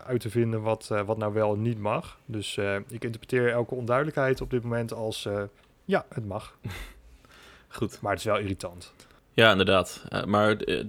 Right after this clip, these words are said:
Speaker 2: de, de app die bij jouw drone komt, laat die dat niet zien?
Speaker 1: Ja, maar de, eh, gebieden waar ik volgens die app, eh, niet mag vliegen, eh, zijn wel een stuk minder als de gebieden op de, de overheidskaart.
Speaker 2: Aha.
Speaker 1: Eh, dus ik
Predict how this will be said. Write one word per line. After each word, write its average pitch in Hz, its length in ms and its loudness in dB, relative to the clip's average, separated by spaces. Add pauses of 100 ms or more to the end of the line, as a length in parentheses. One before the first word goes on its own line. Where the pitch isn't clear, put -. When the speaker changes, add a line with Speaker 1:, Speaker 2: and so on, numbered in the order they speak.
Speaker 2:
de, 101 240 -6
de 95 160 -2
app 107 220 2
die 110 120 0
bij 95 180 6
jouw 92 220 6
drone 98 280 4
komt, 123 320 -6
laat 104 180 2
die 117 100 0
dat 127 120 0
niet 123 200 0
zien? 208 280 -4 (540)
Speaker 1:
Ja, 151 400 6
maar 151 300 4
de, 147 360 4 (100)
eh, 135 180 -2
gebieden 151 500 2
waar 135 180 4
ik 135 80 -2
volgens 113 340 -2
die 131 260 -2 (100)
app, 151 180 0 (220)
eh, 117 120 -2
niet 123 240 0
mag 113 200 0
vliegen, 226 520 -2 (460)
eh, 131 240 2
zijn 143 240 4
wel 165 120 4
een 160 60 2
stuk 170 220 2
minder 151 400 2
als 139 160 0
de 143 80 -2
gebieden 143 500 4
op 123 100 -2
de, 120 360 2
de 113 60 -2
overheidskaart. 95 840 -2
Speaker 2:
Aha. 87 120 -4
Speaker 1:
Eh, 87 40 -10 (240)
dus 98 220 -14
ik 104 100 -10